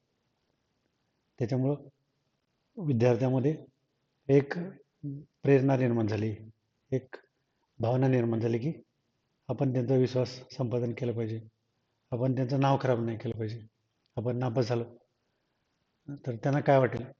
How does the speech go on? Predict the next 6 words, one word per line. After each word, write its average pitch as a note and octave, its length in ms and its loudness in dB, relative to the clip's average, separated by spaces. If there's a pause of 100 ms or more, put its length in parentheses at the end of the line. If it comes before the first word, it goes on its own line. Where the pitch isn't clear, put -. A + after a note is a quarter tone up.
(680)
ही C#3 60 -2
जी B2+ 120 -2
भावना A#2 300 -2
आहे, A2 140 -2 (960)
त्या C3 80 -2
भावनेमुळं A#2+ 520 -2